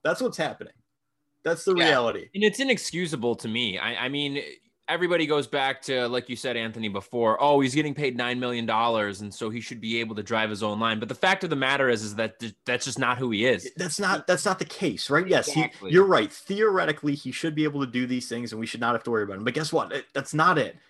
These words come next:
Speaker 1: And we've got him seven more years. So let's try and figure out how to make this not a, a,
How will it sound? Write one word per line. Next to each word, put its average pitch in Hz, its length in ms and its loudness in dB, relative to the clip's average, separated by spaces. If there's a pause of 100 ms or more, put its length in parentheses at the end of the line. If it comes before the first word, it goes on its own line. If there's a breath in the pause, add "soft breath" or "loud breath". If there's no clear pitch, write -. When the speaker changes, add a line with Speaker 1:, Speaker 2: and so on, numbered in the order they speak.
Speaker 1:
And 117 100 -2
we've 127 80 -2
got 160 140 4
him 156 80 2
seven 170 340 2
more 175 220 -2
years. 107 260 -2
So - 120 -8
let's 139 200 -4
try 170 220 0
and 160 120 -4
figure 190 400 0
out 120 360 2 (300 loud breath)
how 135 100 2
to 131 80 6
make 139 340 2
this 139 280 0
not 113 420 0
a, 113 280 -2 (120)
a, 117 120 0